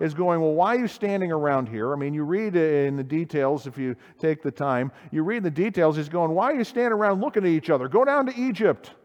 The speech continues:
Take money with you and go and buy some food." So the brothers show up down in Egypt, uh, ten of them, not, uh, the eleven, because, uh,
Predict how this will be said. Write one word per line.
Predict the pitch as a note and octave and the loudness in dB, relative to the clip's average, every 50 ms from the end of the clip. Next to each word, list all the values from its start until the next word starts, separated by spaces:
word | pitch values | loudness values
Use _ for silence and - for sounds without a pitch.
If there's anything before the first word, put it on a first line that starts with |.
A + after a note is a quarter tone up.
| _ _ _ _ _ _ _ _ _ _ _ _ _ _ _ _ _ _ _ | _ _ _ _ _ _ _ _ _ _ _ _ _ _ _ _ _ _ _
Take | - G#3 C4 C#4 G3+ G3+ | 2 2 2 2 2 0
money | G#3 A3+ B3+ C4 B3 A3+ | 2 2 4 4 2 4
with | G#3 G3+ A#3 A#3+ A#3 - | 4 4 4 4 4 2
you | F3+ D#3+ E3 E3 | 2 2 2 2
and | F3 E3+ E3 | 2 0 0
go | E3+ G3+ A3+ B3 A#3 | 0 0 2 2 2
and | G#3 E3+ | 0 0
buy | D3 E3+ F3 F#3 G3 | 0 0 2 2 0
some | F3 - G#3 G3 F3+ | -2 -2 -4 -6 -6
food." | - - C4 C4 B3 G#3+ E3+ D#3+ B2+ A2 F#2+ - - - _ _ _ _ _ _ _ _ _ _ _ _ _ _ _ _ _ _ _ _ _ _ _ _ _ _ _ _ | -6 -4 0 2 4 4 4 2 0 -4 -6 -12 -18 -20 _ _ _ _ _ _ _ _ _ _ _ _ _ _ _ _ _ _ _ _ _ _ _ _ _ _ _ _
So | _ - B2+ | _ -16 -14
the | B2 | -10
brothers | A#2+ C3 D#3+ E3+ F#3 G3 F#3+ - | 0 4 6 8 8 8 8 6
show | - - - F#3+ F3+ F3 | 4 2 0 2 4 4
up | F3 F#3 F3 - | 4 4 2 2
down | - F3 F3 F#3 G3 F3+ | 2 2 4 4 4 4
in | E3 D#3 | 2 2
Egypt, | D#3+ E3+ F#3 G3 D#3 E3 F#3+ G3 E3 - - | 2 2 0 0 0 0 0 0 0 0 2
uh, | D#3+ D3 C#3 B2+ B2 | 2 4 4 2 0
ten | - - G3 G3+ G3+ G3 | -2 -2 -2 0 2 2
of | F#3 E3 C#3+ | 2 2 2
them, | D#3+ D#3+ E3 F#3 F#3+ F3+ | 2 2 2 2 2 0
not, | D#3+ D#3 E3 F3 E3+ - E3+ | 0 2 2 2 2 2 2
uh, | E3 D3+ D3 | 2 2 2
the | C#3 D3+ D3+ | 2 2 2
eleven, | D3 C#3+ C#3+ D3+ E3+ F3+ D#3+ D#3 D#3+ F3+ F#3+ F3+ | 2 2 4 4 4 4 2 0 -2 -4 -4 -6
because, | D#3 C#3+ - D3+ C#3+ C#3+ C#3 - - - - - - - - | -6 -6 -4 -4 -4 -4 -4 -6 -12 -20 -20 -20 -20 -12 -6
uh, | - C#3 C3+ B2+ B2+ B2 B2 A#2+ A#2+ | -2 0 2 4 4 4 4 2 0